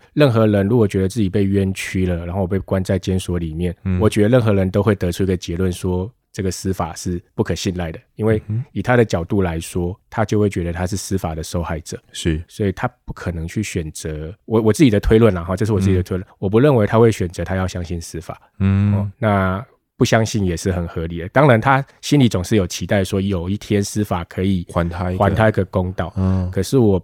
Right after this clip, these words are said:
Speaker 1: 并不那么认为，或者是我可-，当然可以觉得说他真心相信司法会还他公道，
Speaker 2: 嗯。
Speaker 1: 那我觉得不相信的比例可能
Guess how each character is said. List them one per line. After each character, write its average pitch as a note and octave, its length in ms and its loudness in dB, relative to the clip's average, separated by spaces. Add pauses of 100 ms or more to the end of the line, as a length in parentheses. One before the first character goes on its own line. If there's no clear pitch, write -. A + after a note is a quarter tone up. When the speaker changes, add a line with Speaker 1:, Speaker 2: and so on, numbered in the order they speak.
Speaker 1:
并 A#2 180 2
不 G2 160 -2
那 G#2+ 160 2
么 G2 140 2
认 G2+ 340 2
为， E2 160 -4
或 G2 180 0
者 F2+ 100 -2
是 G#2 160 -6
我 F2 180 -2
可-， - 200 -20
当 G#2 160 2
然 F#2 120 0
可 G2+ 120 -2
以 F#2 100 2
觉 E2+ 180 -6
得 E2+ 140 -6
说 F#2 180 -4
他 F#2+ 400 -2
真 C#3+ 240 6
心 B2 300 4
相 A2 220 4
信 - 280 2
司 G2+ 200 -2
法 G2+ 160 -6
会 F2+ 200 0
还 F2 200 -8
他 F2+ 180 -2
公 E2+ 240 -6
道， E2+ 260 -12
Speaker 2:
嗯。 F#2+ 80 -4
Speaker 1:
那 A2+ 120 4
我 G2 60 6
觉 F#2+ 120 0
得 F#2 80 0
不 B2+ 140 0
相 A2 200 0
信 G#2 140 -4
的 F2 240 -4 (180)
比 F2 140 -6
例 G#2 160 -2
可 - 140 -10
能 E2 160 -10